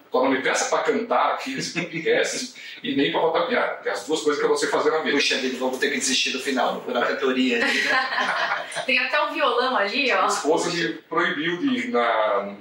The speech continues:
Speaker 1: na cerimônia do casamento, ela falou, "Pode fazer o que tu quiser, só não pode cantar." <laughs>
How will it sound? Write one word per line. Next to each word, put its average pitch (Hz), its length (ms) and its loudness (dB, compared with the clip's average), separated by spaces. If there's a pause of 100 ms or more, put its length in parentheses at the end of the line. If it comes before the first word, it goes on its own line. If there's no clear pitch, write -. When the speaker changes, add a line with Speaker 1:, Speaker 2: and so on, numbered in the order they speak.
(120)
Speaker 1:
na 110 100 0
cerimônia 123 380 2
do - 80 0
casamento, 127 320 0
ela - 100 2
falou, - 200 0
"Pode - 200 0
fazer - 200 -2
o - 80 -6
que - 80 -18
tu - 120 -18
quiser, - 560 -2 (320)
só - 280 0
não 98 40 -6
pode - 540 0
cantar." - 600 0 (140)
<laughs> - 1500 -2